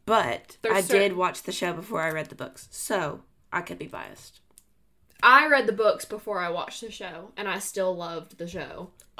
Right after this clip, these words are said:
Speaker 2: Even
Speaker 1: Are we
Speaker 2: though
Speaker 1: talking about
Speaker 2: things
Speaker 1: Shadow
Speaker 2: were
Speaker 1: and Bone?
Speaker 2: Yes.
Speaker 1: I'm talking about It's Not Summer Without You.
Speaker 2: Oh, okay.
Speaker 1: Or The Summer I Turned Pretty.
Speaker 2: Yeah.
Speaker 1: Um, people have said that they think that the show is better than the books.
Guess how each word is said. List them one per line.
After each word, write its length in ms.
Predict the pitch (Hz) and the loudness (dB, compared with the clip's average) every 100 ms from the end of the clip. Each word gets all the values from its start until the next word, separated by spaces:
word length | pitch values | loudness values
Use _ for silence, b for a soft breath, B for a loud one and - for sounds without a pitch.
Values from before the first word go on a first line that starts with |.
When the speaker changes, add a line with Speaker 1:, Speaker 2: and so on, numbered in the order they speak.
| - | -6
Speaker 2:
Even 120 | 208 | 2
Speaker 1:
Are 40 | 247 | 4
we 80 | |
Speaker 2:
though 40 | 277 | 4
Speaker 1:
talking 120 | 277 | 2
about 0 | |
Speaker 2:
things 100 | 247 | 2
Speaker 1:
Shadow 180 | 262 240 | 0 0
Speaker 2:
were 20 | |
Speaker 1:
and 60 | 226 | -2
Bone? 200 | 233 233 | -6 -6
Speaker 2:
Yes. 200 | 262 202 | 2 6
Speaker 1:
I'm 100 | 285 302 | 6 4
talking 180 | 320 | -2
about 220 | 220 196 - - | -2 -2 -4 -6
It's 140 | 196 190 | -4 -4
Not 120 | 175 | -6
Summer 140 | 175 | -6
Without 340 | 165 - 156 - | -8 -8 -12 -14
You. 140 | - - | -16 0
Speaker 2:
Oh, 340 | 240 220 190 196 | 4 4 2 -4
okay. 260 | - 185 180 | -10 -2 -2
Speaker 1:
Or 40 | |
The 80 | 185 | -2
Summer 240 | 190 214 | -2 0
I 80 | 185 | 0
Turned 240 | 185 180 180 | -2 -4 -4
Pretty. 300 | 165 - - b b | -6 -8 -14 b b
Speaker 2:
Yeah. 300 | 214 170 208 _ _ - | -8 -6 -10 _ _ 0
Speaker 1:
Um, 640 | 196 190 180 175 175 - - _ | 0 2 0 -2 -4 -10 -16 _
people 260 | - 214 190 | -2 0 0
have 160 | 180 175 | -2 -2
said 220 | 190 185 | -4 -4
that 100 | 185 | -4
they 140 | 180 | -4
think 320 | 180 170 - | -4 -8 -8
that 120 | 175 175 | -10 -8
the 80 | |
show 340 | 190 - 170 156 | -8 -2 -2 -2
is 140 | 165 | -4
better 240 | 175 170 165 | -4 -4 -4
than 220 | 160 156 | -6 -8
the 240 | 151 165 - - - - - _ _ _ - | -10 -12 -16 -12 -12 -12 -20 _ _ _ -4
books. 500 | - - - - | -4 -4 -12 -14